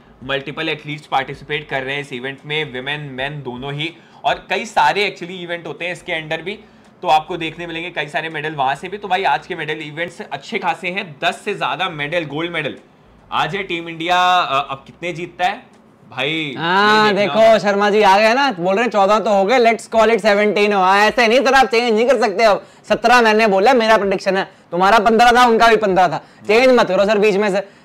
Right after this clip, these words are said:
Speaker 2: अच्छा, मदन लाल जी बोल रहे हैं, "और भाई आप कहाँ से हो?" भाई मैं लुधियाना से हूँ, आप कहाँ से हो भाई?
Speaker 1: भाई मैं यूपी से हूँ, यूपी
Speaker 2: तुम
Speaker 1: का
Speaker 2: हो
Speaker 1: हूँ,
Speaker 2: बस।
Speaker 1: कानपुर का।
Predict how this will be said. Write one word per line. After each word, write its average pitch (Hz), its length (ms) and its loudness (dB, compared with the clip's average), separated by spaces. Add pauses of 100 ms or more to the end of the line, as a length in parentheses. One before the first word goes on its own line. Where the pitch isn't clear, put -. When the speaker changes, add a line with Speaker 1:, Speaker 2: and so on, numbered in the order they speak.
Speaker 2:
अच्छा, 185 140 0
मदन 202 220 2
लाल 220 220 2
जी 226 80 4
बोल 208 180 2
रहे 220 120 -2
हैं, 226 60 4
"और 226 80 4
भाई 196 260 2
आप 220 180 2
कहाँ 202 220 -2
से 202 120 -4
हो?" 190 80 0
भाई 202 200 2
मैं 208 200 0
लुधियाना 185 380 -2
से 196 100 -6
हूँ, 220 180 -2 (240)
आप 190 120 -2
कहाँ 208 120 -8
से 202 80 -10
हो 208 60 -8
भाई? 220 80 -14
Speaker 1:
भाई 120 500 -14
मैं 160 260 -10
यूपी 160 440 -14
से 170 140 -10
हूँ, 120 320 -12
यूपी 156 300 -12
Speaker 2:
तुम 180 100 -4
Speaker 1:
का 165 60 -2
Speaker 2:
हो 180 120 4
Speaker 1:
हूँ, 185 120 6
Speaker 2:
बस। 151 80 0
Speaker 1:
कानपुर 151 400 -6
का। - 120 -6